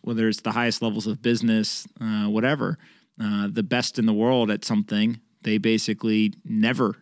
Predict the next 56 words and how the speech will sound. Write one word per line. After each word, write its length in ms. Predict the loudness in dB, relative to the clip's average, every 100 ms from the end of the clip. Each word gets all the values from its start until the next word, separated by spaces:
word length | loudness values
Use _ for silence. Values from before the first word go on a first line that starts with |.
| -4
take 160 | -4
their 80 | -2
foot 160 | -4 -4
off 140 | -4
the 80 | -4
gas. 480 | -4 -2 -2 -4 -6 -2
And 180 | 2 2
if 120 | 2
anything, 560 | 2 0 2 2 2 0 -12 _ -8
uh, 480 | -6 -4 -4 -4 -6 -12
they 340 | -10 0 2
become 340 | 4 2 2 4
more 280 | 4 4 2
obsessed 600 | 0 -4 -4 -6 -10 -18 _
the 80 | -8
further 360 | -2 0 2 2
that 140 | 2
they 120 | -2
get. 300 | -2 -4 -6 -12 _ _ _ _ -2
And 80 | -2
I 60 |
think 200 | 2 0
that's 180 | 0 -2
probably 500 | -2 0 0 2 2
one 160 | 4 2
of 80 |
the 80 | 0
biggest 340 | 0 0 0 2
things 240 | 2 2
I 60 | 0
see 400 | 0 2 4 4
is, 320 | 2 0 -4 -6
uh, 280 | -6 -4 -4
in 60 |
a 40 | -2
bunch 200 | 0 0
of 40 |
different 240 | -2 -4 -2
things 180 | -2
I 120 | -2 -4
do, 320 | -2 -4 -6 _ _ _
uh, 280 | -10 -8 -6
there's 160 | -8 -4
a 20 |
lot 160 | -2 -2
of 80 |
people 440 | 0 -2 0 -2 0
who 220 | 0 2
either 220 | 2 0
just 200 | -2 -6
quit 220 | -2 -2 0
in 40 |
the 80 | -2
beginning 400 | 0 0 -2 0
or, 320 | 0 2 2
uh, 260 | 2 0